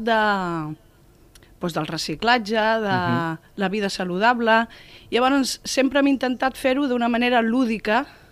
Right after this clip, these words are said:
Speaker 2: Mhm.
Speaker 1: perquè fos molt més atractiva per la gent i així d'aquesta manera participés.
Speaker 2: Mhm.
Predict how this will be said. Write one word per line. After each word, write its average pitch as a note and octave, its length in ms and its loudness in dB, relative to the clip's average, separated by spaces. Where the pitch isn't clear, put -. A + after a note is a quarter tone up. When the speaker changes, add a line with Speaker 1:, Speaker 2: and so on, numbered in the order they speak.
Speaker 2:
Mhm. A#2+ 320 -2
Speaker 1:
perquè G3 560 0
fos A3+ 240 -2
molt A#3 180 0
més A3+ 200 -2
atractiva A#3 720 -2
per F#3+ 160 -6
la F#3+ 160 -2
gent B3 400 2
i G#3 80 -2
així F#3 280 -4
d'aquesta G#3 360 -4
manera G3+ 320 -2
participés. - 720 -10
Speaker 2:
Mhm. C#3 300 0